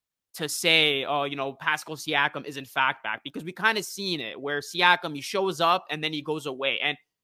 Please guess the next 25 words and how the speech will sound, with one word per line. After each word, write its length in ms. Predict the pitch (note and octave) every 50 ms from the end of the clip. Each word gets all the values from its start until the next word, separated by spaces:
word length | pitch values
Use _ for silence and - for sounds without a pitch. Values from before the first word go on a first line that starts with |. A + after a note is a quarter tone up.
| _ _ -
this 160 | F#3 F#3 -
was 180 | G3 G#3 E3+
a 60 | G3+ F#3
matchup 540 | F3 F3+ F3+ F#3+ F#3 - F#3+ F3+ F3+ - -
that 300 | - D#3 C#3+ C#3 - -
Pascal 340 | - D3+ D#3+ E3 - - E3
Siakam, 640 | D#3+ - - D3 C#3+ D3+ D#3+ D#3+ E3 E3 E3+ E3 -
I 140 | - C3 C3+
mean, 280 | C#3 C3+ A#2+ A#2 A2 -
if 120 | C3+ C#3
he 100 | - C#3+
didn't 320 | C3+ - D3 D#3 E3+ E3+ D#3+
dominate 480 | E3 D#3+ E3 E3+ E3 E3 D#3+ E3 D#3+
in 100 | D#3+ D#3+
a 60 | D#3+ D#3
matchup 340 | D#3+ D#3 D#3+ D#3+ - E3 C#3+
like 180 | D#3 D#3 D3
this, 320 | - E3 E3 F3 E3+ - - -
it 60 | C#3
would 120 | C#3 D3
have 80 | C#3+ C#3
been 140 | C#3 B2 A2
very 240 | A2+ A#2 C3+ D#3 E3
concerning 600 | D#3+ - E3 D#3 - - E3+ E3+ E3+ E3+ E3 D3+
because 340 | C#3 - - C#3 C3+ - -